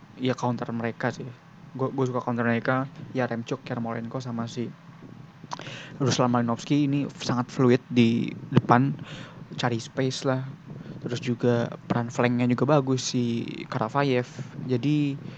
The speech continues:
ya ini counter cepat, lawan counter cepat juga sih. Jadi counter-counter ya mungkin bakal tough sih matchnya. Cuman kalau misal adu penalti ya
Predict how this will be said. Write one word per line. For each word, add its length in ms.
ya 480
ini 160
counter 320
cepat, 320
lawan 240
counter 240
cepat 400
juga 160
sih. 240
Jadi 160
counter-counter 560
ya 160
mungkin 320
bakal 320
tough 240
sih 240
matchnya. 320
Cuman 320
kalau 140
misal 180
adu 80
penalti 540
ya 240